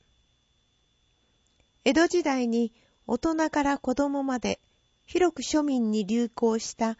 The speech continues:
絵で見る謎々、半自衛。この展覧会では、江戸時代から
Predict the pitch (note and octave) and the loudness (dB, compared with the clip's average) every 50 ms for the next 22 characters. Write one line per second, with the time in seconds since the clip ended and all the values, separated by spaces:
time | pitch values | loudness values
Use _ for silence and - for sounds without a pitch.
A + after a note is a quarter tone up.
0 | _ _ _ _ _ _ _ _ _ _ - D#4+ E4 F4 E4 C#4+ C#4+ C#4+ A#3+ A3 | _ _ _ _ _ _ _ _ _ _ 0 2 2 4 2 2 0 0 0 -2
1 | G3 F3+ F3 F3+ F3+ - G#3+ G#3+ G#3+ G#3 G3+ - - - - _ _ _ _ _ | -2 -2 -4 -6 -4 -2 -2 -2 0 -2 -2 -2 -2 -4 -4 _ _ _ _ _
2 | _ _ _ _ _ _ _ - A3 B3 C4 C4 A3 G#3+ A3+ G#3+ G3+ - - _ | _ _ _ _ _ _ _ -4 -2 0 0 -2 0 0 0 0 0 -2 -6 _
3 | _ _ _ _ _ _ _ _ _ _ _ _ _ _ _ _ _ _ _ _ | _ _ _ _ _ _ _ _ _ _ _ _ _ _ _ _ _ _ _ _
4 | _ _ _ _ _ _ _ - D4 D4+ D#4+ E4 D#4+ - D#4+ D#4 D#4+ D#4 D#4 D4 | _ _ _ _ _ _ _ -4 -2 0 0 0 0 0 0 2 2 2 2 0
5 | C#4+ C#4 - A#3 A3+ A3 A3+ G#3 A3+ A3 G#3+ G#3 G#3+ A3 - _ _ _ _ _ | 0 -2 -2 0 0 0 2 0 0 0 0 0 -2 -4 -8 _ _ _ _ _
6 | _ _ _ _ _ - B3+ - D4+ E4 D#4+ - E4 C#4+ D4 B3+ B3 A#3 - - | _ _ _ _ _ 0 2 2 4 2 2 0 0 0 0 0 0 -2 -2 -4
7 | G#3 G3 G3 G3 G3 E3+ | -2 -2 0 -2 -2 -4